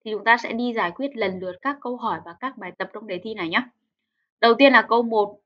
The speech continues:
tỷ lệ thức nào sau đây không, không được lập từ tỷ lệ thức mười bốn phần tám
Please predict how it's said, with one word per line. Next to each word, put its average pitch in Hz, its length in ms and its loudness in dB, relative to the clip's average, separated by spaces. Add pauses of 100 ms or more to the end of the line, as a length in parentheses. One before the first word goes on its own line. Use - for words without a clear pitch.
(160)
tỷ 214 120 2
lệ 196 120 6
thức 302 180 -2
nào 185 420 -4 (200)
sau 226 260 2
đây 226 240 2
không, 277 280 6 (460)
không 269 280 4
được 208 220 0
lập 208 120 0 (100)
từ 202 180 4
tỷ 185 120 -4
lệ 156 160 -8
thức 302 200 -8
mười 190 240 -4
bốn 170 320 -8
phần 196 180 -12
tám 165 300 -2